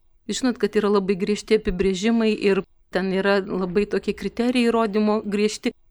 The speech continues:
Tačiau ta plačiaja prasme išnaudojimas, jis, sakyčiau, ko gero yra masinis ir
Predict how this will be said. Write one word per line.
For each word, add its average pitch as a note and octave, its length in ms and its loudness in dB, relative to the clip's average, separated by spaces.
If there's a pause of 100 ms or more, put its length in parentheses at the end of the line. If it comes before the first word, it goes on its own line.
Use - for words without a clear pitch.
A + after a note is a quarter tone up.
(120)
Tačiau A#3 280 0
ta A#3 120 -2
plačiaja C4 600 0
prasme A#3+ 460 0
išnaudojimas, G#3+ 760 0 (320)
jis, B3+ 160 -8
sakyčiau, D4+ 400 -4
ko B3 120 2
gero C4 320 2
yra A#3+ 120 2
masinis A#3+ 640 0
ir A3 180 2